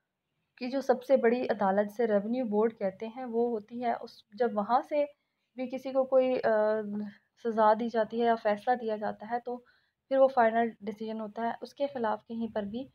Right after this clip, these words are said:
अपील नहीं हो सकती। उसके बाद आती हैं मसालहती अदालतें।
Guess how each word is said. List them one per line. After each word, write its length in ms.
अपील 320
नहीं 160
हो 60
सकती। 340
उसके 280
बाद 240
आती 220
हैं 100
मसालहती 800
अदालतें। 560